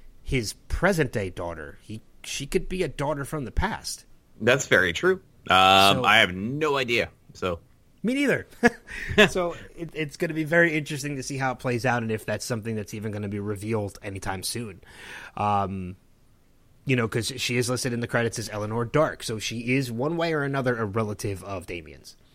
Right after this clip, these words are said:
Speaker 2: Mm-hmm.
Speaker 1: So, but I'm sure we're gonna get that, that, uh, that interaction between the two of them at some point.
Speaker 2: Absolutely.
Speaker 1: So,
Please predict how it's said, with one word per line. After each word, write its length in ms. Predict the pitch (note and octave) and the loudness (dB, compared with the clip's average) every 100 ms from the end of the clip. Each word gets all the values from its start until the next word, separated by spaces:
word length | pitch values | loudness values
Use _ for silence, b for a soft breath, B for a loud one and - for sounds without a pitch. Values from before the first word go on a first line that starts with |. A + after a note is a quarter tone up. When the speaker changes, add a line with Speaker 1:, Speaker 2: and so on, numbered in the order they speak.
| - - | -20 -8
Speaker 2:
Mm-hmm. 180 | G#2 F2 b b b - | -6 -6 b b b -20
Speaker 1:
So, 160 | - - | -16 2
but 100 | F3 | 2
I'm 100 | F3 | 4
sure 200 | E3 D3 | 4 4
we're 120 | C3+ | 4
gonna 160 | B2+ G#2 | 2 -2
get 180 | G2+ | -6
that, 220 | F#2 E2+ - - | -6 -8 -12 -10
that, 220 | G#2+ F2+ | -8 -8
uh, 180 | F2 E2 | -8 -10
that 180 | F#2+ F#2 | -10 -10
interaction 500 | F2+ E2 D#2 - D#2 | -10 -10 -10 -12 -18
between 260 | E2 F2+ | -18 -18
the 40 | D#2+ | -14
two 140 | F2+ | -14
of 80 | D2 | -14
them 120 | D2 | -18
at 80 | C#2+ | -20
some 120 | - | -20
point. 200 | - - _ _ _ - | -20 -20 _ _ _ 0
Speaker 2:
Absolutely. 440 | F2+ E2 - - - - - | 2 2 0 -14 -18 -20 -18
Speaker 1:
So, 160 | - | -16